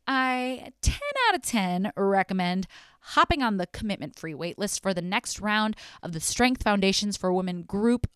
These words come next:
online coaching program. The next session starts the first week of March, so we're only a month out, and I am so excited. And we deep dive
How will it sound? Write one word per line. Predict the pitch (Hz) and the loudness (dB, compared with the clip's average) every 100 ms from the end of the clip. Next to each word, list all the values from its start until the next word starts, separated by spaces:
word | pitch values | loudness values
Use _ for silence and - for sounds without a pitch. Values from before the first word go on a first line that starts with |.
| _ _ _ _ | _ _ _ _
online | 190 202 202 202 190 190 | 2 2 2 -2 -2 -2
coaching | 185 185 175 180 | -4 -4 -4 -4
program. | 170 175 156 160 156 170 - - - - | -6 -6 -4 -6 -6 -8 -12 -20 -20 -16
The | - 185 | -2 0
next | 202 175 - | 0 -2 -4
session | - 254 240 - 302 339 - _ | -2 -2 -2 -2 -4 -4 -6 _
starts | - - 214 208 - | -12 -2 2 2 0
the | |
first | 208 170 190 - | -6 -4 -4 -4
week | 214 | -6
of | 160 - | -8 -12
March, | 139 175 165 - | -6 -6 -4 -6
so | - | -6
we're | 147 - _ | -8 -10 _
only | 262 415 381 | 4 4 2
a | |
month | 214 151 160 | 0 -2 -2
out, | 139 - - | -2 -2 -6
and | |
I | 123 127 | -8 -8
am | 117 | -10
so | - - - - 508 494 480 | -14 -14 -10 -4 2 8 8
excited. | 466 - - 165 123 139 160 - - - - | 6 -2 -2 0 0 -4 -6 -10 -16 -20 -2
And | 208 196 | 0 2
we | 247 247 240 - _ _ _ - 180 | 2 2 2 -2 _ _ _ -14 -8
deep | 208 247 - | -2 -2 -2
dive | - 185 175 160 | 2 4 4 0